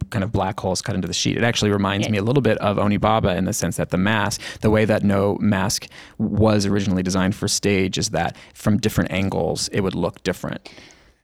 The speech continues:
Speaker 1: And the movie does that really well. As, uh, Onibaba does that well. 'Cause when I was watching, I was thinking, "Did they use multiple masks? Maybe there were a series of different masks." But it really is because the mask is designed to look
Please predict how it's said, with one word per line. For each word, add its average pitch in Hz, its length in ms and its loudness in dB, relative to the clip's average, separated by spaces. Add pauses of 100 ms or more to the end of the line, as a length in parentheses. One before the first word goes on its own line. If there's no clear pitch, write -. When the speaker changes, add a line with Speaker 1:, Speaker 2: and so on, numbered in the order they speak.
(100)
Speaker 1:
And 107 280 0
the 110 40 0
movie 104 460 0 (180)
does 104 200 0
that 92 160 -2
really 92 200 0
well. 90 280 2
As, 85 140 -2
uh, 101 180 0
Onibaba 98 480 2
does - 160 -2
that - 120 -4
well. 92 220 2
'Cause - 160 -4
when 113 160 2
I 104 60 2
was 101 100 -2
watching, 104 260 2
I 98 40 4
was 95 100 -2
thinking, 98 240 0
"Did 101 140 -2
they 135 80 0
use 170 200 -2
multiple 120 360 2
masks? 110 480 2
Maybe 113 160 4
there 110 160 2
were 107 100 4
a 101 60 2
series 104 340 2
of 101 60 0
different - 240 -2
masks." 95 340 -2
But 107 140 0
it - 80 -4
really 104 340 0
is 98 120 -2
because 101 280 -2
the 98 80 -2
mask 87 300 -4
is 107 60 -10
designed 90 340 -2
to - 80 -6
look 85 180 -2